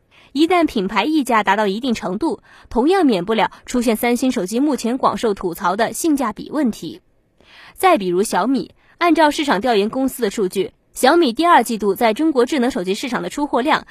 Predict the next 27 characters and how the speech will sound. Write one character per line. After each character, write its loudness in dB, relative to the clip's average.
首 -2
次 0
超 -2
越 -2
三 -2
星， -4
但 2
是 -4
这 -2
是 -4
单 2
一 2
市 -4
场 -6
的 -8
胜 -4
出， -4
而 0
且 -4
是 -4
小 0
米 -2
的 -2
母 -2
国 -4
市 -4
场。 -6